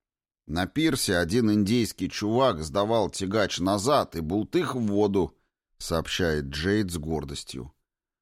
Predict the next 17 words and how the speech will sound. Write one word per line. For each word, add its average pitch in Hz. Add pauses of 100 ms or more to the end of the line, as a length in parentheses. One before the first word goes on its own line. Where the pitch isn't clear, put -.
(260)
«Твой 104
родственник?» 113 (380)
спрашивает 82
Лето, 147 (420)
и 98
по 95
её 113
тону 185
ясно, 107
этим 110
словам 95
Джейд 107
она 92
рада. 71 (520)
Джейд 98
разглядывает 95
Умиак. 95